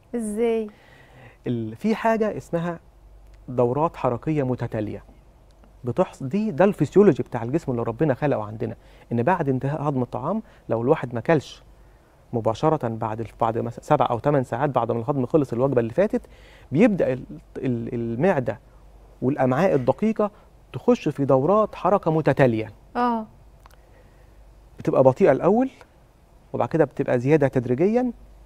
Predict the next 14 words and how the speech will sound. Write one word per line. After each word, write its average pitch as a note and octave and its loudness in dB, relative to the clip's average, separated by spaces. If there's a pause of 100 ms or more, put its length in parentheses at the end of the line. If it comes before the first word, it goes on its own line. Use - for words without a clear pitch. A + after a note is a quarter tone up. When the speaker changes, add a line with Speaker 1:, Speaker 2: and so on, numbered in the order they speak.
(120)
Speaker 2:
بتنتهي D3+ 4
الدورات D3 2
دي F#3+ -4
في E3 -10
خلال F3+ 2
تسعين D3+ 0
دقيقة. B2 -6 (400)
تبدأ A3 6
Speaker 1:
تمام. C3 2
Speaker 2:
من B2+ 2
المعدة، A3 0 (520)
ثم A#2 0 (220)
الاثنى B2+ -2
عشر، G3 -2